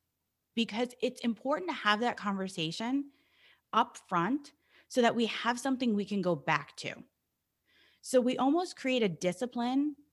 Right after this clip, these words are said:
in the beginning to talk about eventualities.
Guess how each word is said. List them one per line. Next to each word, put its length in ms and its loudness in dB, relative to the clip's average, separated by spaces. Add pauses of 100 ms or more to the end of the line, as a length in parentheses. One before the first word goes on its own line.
in 160 2
the 60 2
beginning 760 0 (220)
to 100 -6
talk 320 0
about 480 6 (680)
eventualities. 920 0